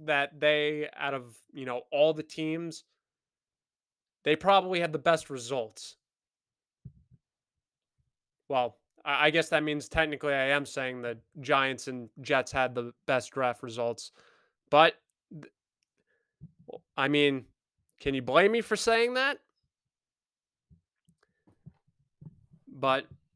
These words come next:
uh, uh, like, uh, and again, going back, I, I'm not saying that there weren't other teams that made some big moves, but I don't,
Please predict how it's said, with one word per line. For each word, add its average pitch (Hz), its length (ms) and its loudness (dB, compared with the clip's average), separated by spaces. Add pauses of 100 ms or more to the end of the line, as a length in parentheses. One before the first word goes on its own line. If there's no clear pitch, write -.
(420)
uh, - 40 -4
uh, 175 320 4
like, 185 160 6
uh, 202 60 8
and 175 280 2
again, 165 320 0
going 151 180 -2
back, 131 300 2
I, 156 180 2
I'm 170 120 2
not 214 200 6
saying 185 560 4 (180)
that 151 180 2
there 156 140 2
weren't 160 420 4 (880)
other 165 220 4
teams 160 400 -4
that 147 160 2
made 147 300 0
some 147 160 -8
big 139 180 -4
moves, 131 520 -6 (560)
but 135 340 0 (340)
I 143 140 8
don't, 170 400 4